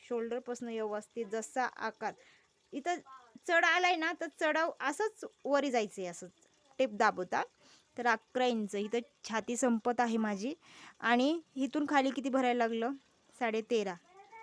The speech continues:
तर माझी उंची पूर्ण साडे तेरा भेटली मला, म्हणजे क्रॉसपट्टी आपली त्याच्यामध्येच अडीच इंचाची आली आहे, ठीक आहे? तर साडे तेरा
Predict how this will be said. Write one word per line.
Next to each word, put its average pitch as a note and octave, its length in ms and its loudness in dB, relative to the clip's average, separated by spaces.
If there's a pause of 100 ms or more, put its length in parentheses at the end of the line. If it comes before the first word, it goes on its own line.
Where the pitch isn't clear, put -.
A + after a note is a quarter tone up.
(800)
तर A#3+ 320 2
माझी C4 260 0
उंची D#4+ 300 0
पूर्ण E4 360 -4
साडे D#4 240 0
तेरा D4+ 260 0
भेटली C4+ 360 -4
मला, B3 220 -6
म्हणजे B3+ 220 -8
क्रॉसपट्टी C#4+ 520 -6
आपली C#4 240 -4
त्याच्यामध्येच C4 560 -4
अडीच B3 300 -4
इंचाची B3+ 440 -6
आली B3 300 -4
आहे, C4+ 300 -4 (600)
ठीक D#4+ 160 -6
आहे? G4+ 100 -4 (1400)
तर C#4 280 6
साडे C#4 460 8 (120)
तेरा C#4 380 6